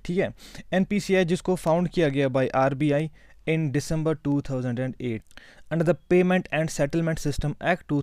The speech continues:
thousand and seven, ठीक है। इसके हेडक्वार्टर्स हैं मुंबई में, ओके, और जो currently चेयरमैन है National Payment Corporation of India के, उनका नाम है श्री बिस्वा मोहन महापात्रा, और एमडी की अगर बात करें तो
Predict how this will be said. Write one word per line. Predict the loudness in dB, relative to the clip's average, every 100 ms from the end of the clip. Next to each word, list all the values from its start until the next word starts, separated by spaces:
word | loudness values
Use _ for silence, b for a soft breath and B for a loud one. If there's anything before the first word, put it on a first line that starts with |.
| -2
thousand | -4 -4 -4
and | -4 -4 -6 b b -4
seven, | -2 0 -4 -10 _ -8
ठीक | -4 -2
है। | -4 B B B B B
इसके | -4 2
हेडक्वार्टर्स | 2 4 4 4 4 0
हैं | -2
मुंबई | -2 0 0 -2
में, | -2 -8 -12 -20 -20 -10
ओके, | -8 -6 -8 -10 b b
और | 0 0
जो | 0
currently | -2 0 0 0
चेयरमैन | -2 0 0 0 -2
है | -2 -2
National | -2 -4 -6 -4
Payment | -6 -4 -4
Corporation | -4 -6 -6 -6
of | -8 -6 -4
India | 0 -2 -2
के, | -6 -8 b b
उनका | -6 -2 0
नाम | 0 -2
है | -6
श्री | -6 -4 -4 -4
बिस्वा | -6 -4 -4 -2
मोहन | -2 -4 -6 -6
महापात्रा, | -6 -8 -8 -10 -10 -16 -18 b b b
और | 0 0 0 b -4
एमडी | -2 0 -2
की | 0
अगर | 0 2
बात | 0 0
करें | -2 -4 -2
तो | -4